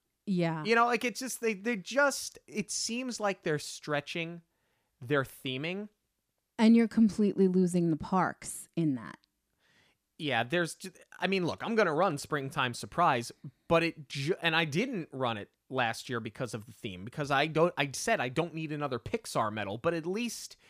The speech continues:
Speaker 2: Pixar existed as a whole, and I kind of understood where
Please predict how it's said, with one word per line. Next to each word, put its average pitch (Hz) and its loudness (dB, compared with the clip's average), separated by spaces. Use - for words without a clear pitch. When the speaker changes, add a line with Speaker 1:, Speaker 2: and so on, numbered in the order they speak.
Speaker 2:
Pixar 202 4
existed 156 -2
as 147 0
a 131 0
whole, 175 4
and 160 2
I 147 4
kind 208 -4
of 170 -2
understood 147 -2
where 135 -2